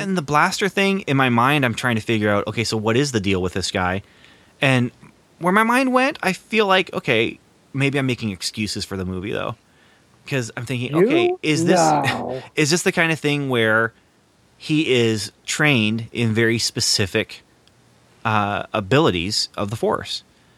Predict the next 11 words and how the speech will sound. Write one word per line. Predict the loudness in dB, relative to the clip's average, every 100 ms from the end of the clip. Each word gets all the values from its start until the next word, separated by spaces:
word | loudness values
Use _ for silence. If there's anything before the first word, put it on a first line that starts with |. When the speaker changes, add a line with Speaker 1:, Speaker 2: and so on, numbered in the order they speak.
| _
Speaker 1:
So | -8 -4
he's | 0
able | 2 2 0
to | 0
stop | 0 2 2 0 0
energy, | 2 0 -2 -10 -18 _ _ -20 -20 _ _ _ _ _ _ _ _
but | -2 0
he's | 0 0
not | 2 4 2 2
able | 2 2 0
to, | -4 -4 -2 -2 -4